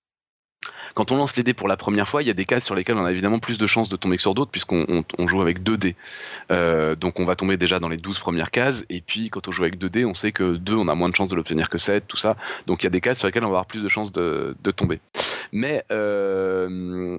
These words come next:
mais comme après on va tourner en rond autour du plateau, ben, euh, donc la, le deuxième coup, pareil, il y a des cases sur lesquelles on a plus de chances d'être, les troisièmes aussi, et, et cetera, et cetera. Et en fait, le truc, c'est que si on joue suffisamment longtemps, si on était juste sur des cases comme ça, sans, sans rien de particulier dessus,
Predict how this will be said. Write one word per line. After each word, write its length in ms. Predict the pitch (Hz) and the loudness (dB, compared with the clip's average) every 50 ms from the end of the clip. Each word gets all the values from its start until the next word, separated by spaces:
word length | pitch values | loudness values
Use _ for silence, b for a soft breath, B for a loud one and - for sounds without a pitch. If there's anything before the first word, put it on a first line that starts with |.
| - - | -6 -4
mais 200 | 107 113 117 120 - | -2 0 0 0 0
comme 160 | - 139 135 | 0 0 -2
après 200 | 135 - - 160 | -2 -2 -2 -4
on 40 | 135 | -2
va 100 | 104 92 | -2 -4
tourner 240 | - - 104 104 98 | -2 0 0 2 2
en 120 | 95 95 | 2 2
rond 260 | 87 98 117 113 110 - - - _ - | 2 2 0 0 0 -2 -8 -18 _ -12
autour 220 | 85 - - 92 | -10 -8 -6 -6
du 100 | 92 90 | -6 -4
plateau, 400 | - - 92 95 - 147 175 180 _ _ B B B B B B B | 0 0 0 2 2 0 0 -2 _ _ B B B B B B B
ben, 280 | 104 101 101 101 - - - - - - | 2 2 2 2 0 -2 -10 -10 -4 0
euh, 340 | 101 98 95 92 92 92 - - | 2 2 4 4 4 2 2 0
donc 200 | 104 98 - 107 | 0 0 2 0
la, 60 | 104 107 | 0 0
le 160 | 107 110 107 | 2 0 2
deuxième 400 | 104 123 139 110 110 110 113 107 | 2 2 2 2 2 2 2 0
coup, 160 | 110 - 165 | -2 -6 -6
pareil, 300 | 147 - 131 123 131 120 | -2 0 0 2 2 2
il 40 | 98 | 0
y 40 | 98 | 0
a 40 | 92 | -2
des 100 | 90 92 | -2 -2
cases 200 | - - 127 - | 0 0 0 0
sur 100 | - 95 | -2 -6
lesquelles 180 | 95 92 117 113 | -6 -4 -2 -2
on 80 | 101 92 | -2 -2
a 60 | 87 | -4
plus 180 | - - 120 107 | -4 -4 -2 0
de 80 | 104 | 2
chances 280 | 95 - 95 92 92 87 | 2 2 2 2 2 2
d'être, 340 | 104 113 127 135 139 - - | 2 2 2 2 0 0 0
les 100 | 85 85 | 0 0
troisièmes 460 | - - 101 98 95 104 107 107 104 | 0 2 0 0 2 2 0 2 0
aussi, 280 | 95 92 - - 110 98 | 0 0 -2 -2 0 -2
et, 40 | 90 | -2
et 240 | - - - - 90 | -2 -4 -6 -6 -4
cetera, 260 | - - - 98 92 | -4 -2 0 2 2
et 20 | 101 | 0
cetera. 320 | - - - 87 82 87 - _ - B B B B B B B B B B | 0 -2 -2 -2 -2 -2 -6 _ -20 B B B B B B B B B B
Et 60 | 101 | 0
en 60 | 98 | 0
fait, 140 | 107 156 151 | 0 0 0
le 80 | 135 | -2
truc, 160 | - - 170 - | -2 -2 -4 -4
c'est 100 | - - | -4 -4
que 100 | - 104 | -4 -2
si 160 | - - 160 | 0 0 2
on 80 | 156 | 2
joue 120 | 143 127 131 | 0 0 -2
suffisamment 480 | 123 - 151 - 151 143 135 131 117 | -4 -4 -4 -2 0 0 2 2 2
longtemps, 360 | 107 101 101 - 156 170 196 196 | 2 2 0 0 0 0 0 -2
si 160 | - - - 175 | -4 -2 -2 0
on 100 | 165 156 | 0 0
était 280 | 151 - - 156 143 | 0 0 0 0 0
juste 240 | 123 131 175 175 - | 0 0 -2 -2 -2
sur 140 | - - 107 | -2 -2 0
des 120 | 104 104 95 | 0 0 0
cases 300 | - 110 110 107 - - | 2 0 0 0 -2 -4
comme 160 | - 92 87 | -8 -6 -2
ça, 200 | - 98 98 98 | 0 0 0 0
sans, 380 | - - 104 104 101 98 92 | 0 0 0 2 2 2 2
sans 220 | 87 - - 107 101 | 0 0 0 0 2
rien 300 | 104 104 104 101 98 92 | 2 2 2 2 2 0
de 80 | 90 90 | -2 -2
particulier 480 | - 98 - - - - 101 92 90 | -2 -4 -4 -4 -4 -6 -4 -2 -2
dessus, 240 | - - - - 180 | -2 0 0 -2 -2